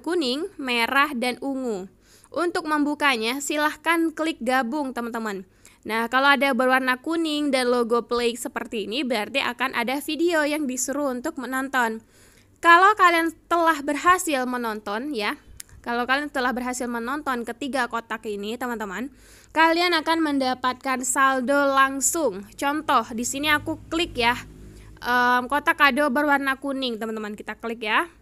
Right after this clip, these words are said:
Nah, setelah aku membuka kotak kado berwarna kuning tadi, aku mendapatkan satu diamond dan seratus las. Nah, las itu apa sih? Las itu adalah, em, tadi aku lupa informasinya apa, tapi kalau kalian menyelesaikan satu misi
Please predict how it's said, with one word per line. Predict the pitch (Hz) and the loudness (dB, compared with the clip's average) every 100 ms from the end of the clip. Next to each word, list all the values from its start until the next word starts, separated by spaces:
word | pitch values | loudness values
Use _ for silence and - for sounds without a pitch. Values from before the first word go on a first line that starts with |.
| _ _ _ _ - | _ _ _ _ -6
Nah, | 269 294 | -2 0
setelah | 311 359 381 392 415 | 2 2 6 6 4
aku | 381 359 | 2 2
membuka | 339 311 359 359 | 4 4 4 0
kotak | 330 311 302 269 | 2 0 0 2
kado | 311 302 226 208 208 | 2 4 0 -2 -2
berwarna | 233 226 220 | -2 -2 -4
kuning | 220 240 233 220 | -4 -4 -4 -6
tadi, | 190 226 285 | -6 -4 -2
aku | 277 294 349 | -2 -2 0
mendapatkan | 294 247 240 214 - 277 294 | 0 0 -4 -10 -4 -2 -2
satu | - 294 285 311 | 0 0 2 -2
diamond | 254 240 240 269 311 262 | 0 2 2 0 0 0
dan | 269 | 0
seratus | 294 - 269 262 262 262 302 302 - | -2 -2 0 2 0 -2 -4 -4 -6
las. | 262 277 262 220 - - - - - | -4 2 2 2 -2 -8 -16 -20 -4
Nah, | 262 269 | 0 0
las | 277 302 320 - | 2 2 2 -2
itu | 339 392 | -2 2
apa | 349 359 | 2 2
sih? | 330 247 226 311 | 0 -4 -4 -4
Las | - 262 294 | -2 -2 -2
itu | 277 - 339 | -4 -2 0
adalah, | 254 226 208 185 202 269 294 - - - _ | 0 0 -2 -2 4 4 4 -6 -20 -20 _
em, | - 262 262 262 262 269 | -2 2 4 4 2 0
tadi | 262 285 | -2 -2
aku | 302 330 | 0 -2
lupa | 269 277 | 0 -2
informasinya | 302 311 269 269 277 254 220 | -2 -4 -4 -4 -4 -2 -2
apa, | - 285 | -2 -4
tapi | 277 240 - | -2 -6 -4
kalau | 254 247 254 | -2 -2 0
kalian | 254 254 269 262 | -2 0 -2 -2
menyelesaikan | 254 247 247 247 254 | -2 -2 -4 -6 -6
satu | 285 277 262 | -6 -4 -4
misi | 247 | -4